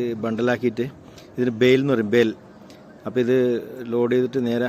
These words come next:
ഹൈദരാബാദിലേക്കാണ് പോകേണ്ടത്. അപ്പോൾ ഇവർ പടപടയെന്നിട്ട് രാത്രിയാണ് ഹിന്ദിക്കാർ ലോഡ് ചെയ്യുന്നുണ്ട്. അപ്പോൾ ഏകദേശം ലോഡായിട്ടുണ്ട്. അപ്പോൾ ഇനി ബില്ല് കിട്ടിക്കഴിഞ്ഞാൽ നമുക്ക്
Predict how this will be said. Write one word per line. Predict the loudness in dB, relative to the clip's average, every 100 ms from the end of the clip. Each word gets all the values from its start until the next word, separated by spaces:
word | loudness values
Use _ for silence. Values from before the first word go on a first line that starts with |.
| -2
ഹൈദരാബാദിലേക്കാണ് | -4 -2 0 0 0 0 -2 -2 -2
പോകേണ്ടത്. | -2 0 -2 -4 -10 -20 -20 -20 -20 -20 -20 -12 -10
അപ്പോൾ | -6 -4 -4 -4 -6 -8 -12 -16 -20 -20 -8 -4
ഇവർ | -2 -2 -4
പടപടയെന്നിട്ട് | -4 -2 0 0 0 -2 -2
രാത്രിയാണ് | -2 -2 -2 -4
ഹിന്ദിക്കാർ | -4 -6 -4 -4 -4 -8 -18 -12 -4
ലോഡ് | -2 2 2
ചെയ്യുന്നുണ്ട്. | 2 0 -4 -8 -14 -20 -20 -20 -20 -20 -20 -20 -16 -14
അപ്പോൾ | -8 -6 -6
ഏകദേശം | -6 -8 -6 -8 -10 -12 -4 -2
ലോഡായിട്ടുണ്ട്. | 0 0 -2 -4 -4 -8 -20 -20 -20 -18 -18 -20 -20 -20 -18 -14
അപ്പോൾ | -6 -4
ഇനി | -2 -6 -10 -20 -20 -20 -20 -10 -4
ബില്ല് | -2 0
കിട്ടിക്കഴിഞ്ഞാൽ | 0 0 0 0 -2 -4 -8
നമുക്ക് | -6 -6 -6